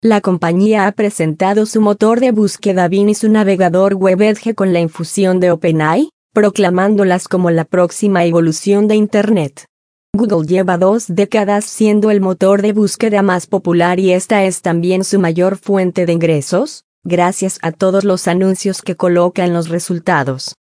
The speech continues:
Así que no es normal que la empresa se ponga a trabajar en lo que siempre ha sido su pan de cada día.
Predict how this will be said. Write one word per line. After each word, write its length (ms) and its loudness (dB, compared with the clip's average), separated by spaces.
Así 360 0
que 160 0
no 160 2
es 160 0
normal 500 0
que 140 -2
la 80 0
empresa 580 -2
se 120 -2
ponga 360 0
a 60 -2
trabajar 580 0
en 140 2
lo 120 0
que 140 -2
siempre 480 0
ha 60 0
sido 320 0
su 180 -2
pan 260 0
de 140 -2
cada 320 0
día. 380 0